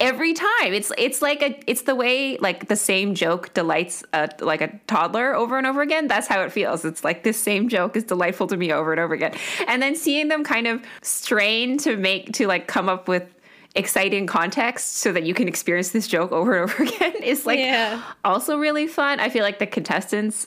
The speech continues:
Speaker 1: at least in the first two episodes, are really fun. In episode one and two, uh, Johnny is a feature, is, is, like, is, uh, one of the bakers who gets to bake. And I had actually seen him before. Actually, he was, like,
Speaker 2: Instagram?
Speaker 1: guesting in someone else's YouTube channel,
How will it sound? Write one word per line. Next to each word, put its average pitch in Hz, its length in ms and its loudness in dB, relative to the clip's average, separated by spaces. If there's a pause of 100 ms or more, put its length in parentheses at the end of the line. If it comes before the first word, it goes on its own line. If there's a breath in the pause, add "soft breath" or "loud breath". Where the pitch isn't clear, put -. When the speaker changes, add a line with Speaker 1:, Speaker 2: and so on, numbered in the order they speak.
Speaker 1:
at 208 100 2
least 240 200 0
in 208 80 -2
the 185 80 0
first 185 200 0
two 202 80 0
episodes, 202 640 0
are 202 140 0
really 202 220 0
fun. 208 440 -2 (300 loud breath)
In 240 140 2
episode 320 480 0
one 226 340 0
and 185 320 0
two, 254 400 -2
uh, 165 240 2 (180)
Johnny 208 640 -2
is - 200 -2
a 220 80 0
feature, 277 760 -2
is, 196 160 0
is, 180 260 0
like, 165 180 0
is, 175 280 -2
uh, 139 380 0
one 175 200 0
of 165 80 -2
the 160 60 -4
bakers 165 280 -2
who 170 60 -4
gets 165 140 -4
to - 100 -4
bake. - 380 -4 (240 loud breath)
And - 100 0
I 208 120 2
had 285 180 0
actually 302 240 -2
seen 220 260 0
him 220 160 0
before. 170 720 0 (260)
Actually, 208 220 0
he 226 60 2
was, 214 100 2
like, 202 100 0
Speaker 2:
Instagram? 320 180 -6
Speaker 1:
guesting 170 500 0
in 160 120 -4
someone 160 280 -2
else's 151 280 -4
YouTube 147 280 -4
channel, - 400 -6